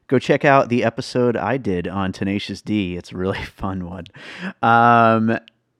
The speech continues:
so that does it for today. I do wanna remind you all to make sure you are subscribed to Piecing It Together on your podcast app of choice. You could also rate and review us on Apple Podcasts. I'd love to hear what you're thinking of the show.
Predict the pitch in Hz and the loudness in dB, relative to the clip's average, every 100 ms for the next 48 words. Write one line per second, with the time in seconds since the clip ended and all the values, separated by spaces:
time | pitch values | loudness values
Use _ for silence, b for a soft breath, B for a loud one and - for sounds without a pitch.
0 | _ _ _ - - 113 104 110 113 107 | _ _ _ -20 -6 0 2 4 2 2
1 | 123 135 139 185 208 147 - 143 160 185 | 0 4 2 2 -4 -6 -4 2 6 6
2 | 180 156 - 110 110 127 143 131 127 135 | 4 -4 -2 0 4 4 6 6 6 4
3 | 135 139 143 123 110 - 135 120 117 - | 4 4 4 4 0 0 -2 0 0 -4
4 | 98 - - 104 104 107 - 107 - 107 | -10 -10 -2 0 0 -2 -6 -8 -4 -6
5 | 104 101 110 127 127 92 - 95 92 104 | -6 -2 0 0 0 -2 -2 -2 -2 -6
6 | 101 - 107 - - - 151 156 - - | -6 -6 -8 -10 -8 0 0 0 -4 -18
7 | B B - 123 90 - 87 80 82 87 | B B -4 -2 -2 -4 -6 -6 -8 -8
8 | 101 107 104 87 98 117 113 101 110 104 | -4 -4 -4 -6 0 2 2 0 0 0
9 | - 110 117 127 110 151 135 156 - - | -2 -6 0 0 0 -2 -4 -4 -8 -18
10 | - B B B - 101 104 98 117 110 | -20 B B B -2 -2 0 2 4 4
11 | 113 113 113 110 98 92 113 123 143 143 | 0 4 4 4 0 -2 -2 2 2 2
12 | 147 - 156 151 180 | 0 2 2 2 -2